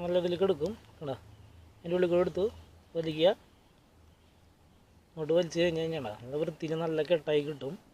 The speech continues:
ഇപ്പോൾ ഒന്ന് മുറുകി കിട്ടാൻ വേണ്ടിയിട്ടേ നമുക്ക് ഇത് പിടിച്ച് വലിക്കാൻ പറ്റാത്ത കാരണമാണ് ഇവിടെ ഇട്ടിട്ട് ഹുക്കിൻ്റെ കയ്യിൽ ഇട്ടിട്ട് വലിക്കുന്നത്. ശ്രദ്ധിച്ച് വലിച്ചോളാം. അങ്ങനെ വലിക്കുമ്പോൾ ഒക്കെ കൈമ കയറാണ്ട് നോക്കണം കേട്ടോ. അവിടെ ഇവിടെയും കൈയൊന്നും പിടിച്ച് വലിക്കണ്ട. അങ്ങനെയൊക്കെ വല്ലാത്ത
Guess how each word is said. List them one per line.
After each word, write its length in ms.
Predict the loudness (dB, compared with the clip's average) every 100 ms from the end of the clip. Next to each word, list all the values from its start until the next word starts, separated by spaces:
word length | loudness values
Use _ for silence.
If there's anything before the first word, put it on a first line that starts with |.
| _ _ _ _ _ _ _ -10
ഇപ്പോൾ 140 | 2 2
ഒന്ന് 120 | 4
മുറുകി 320 | 4 4 4 2
കിട്ടാൻ 200 | 6 6
വേണ്ടിയിട്ടേ 260 | 6 6 4 4
നമുക്ക് 200 | 0 0
ഇത് 100 | 2
പിടിച്ച് 220 | 0 4 6
വലിക്കാൻ 240 | 6 6 4
പറ്റാത്ത 240 | 4 6 6
കാരണമാണ് 360 | 4 0 -4 -6 0
ഇവിടെ 180 | 0 0
ഇട്ടിട്ട് 240 | -2 -4 -4 -6
ഹുക്കിൻ്റെ 340 | -8 -4 0
കയ്യിൽ 120 | 0 0
ഇട്ടിട്ട് 220 | -2 0 0
വലിക്കുന്നത്. 400 | 0 -2 -6 -14 _ _ _ _ _
ശ്രദ്ധിച്ച് 340 | 0 0 4 8
വലിച്ചോളാം. 340 | 8 8 6 6
അങ്ങനെ 160 | 4 2
വലിക്കുമ്പോൾ 360 | 2 0 -2 -4
ഒക്കെ 100 | -4 -2
കൈമ 200 | -2 -2 2
കയറാണ്ട് 280 | 2 2 0
നോക്കണം 260 | -2 -2 -4
കേട്ടോ. 140 | -4 -4
അവിടെ 120 | -4 -2
ഇവിടെയും 200 | -2 -2
കൈയൊന്നും 300 | -2 0 -2 -4
പിടിച്ച് 200 | -2 0
വലിക്കണ്ട. 300 | 2 0 -4
അങ്ങനെയൊക്കെ 280 | -6 -6 0 2
വല്ലാത്ത 260 | 2 0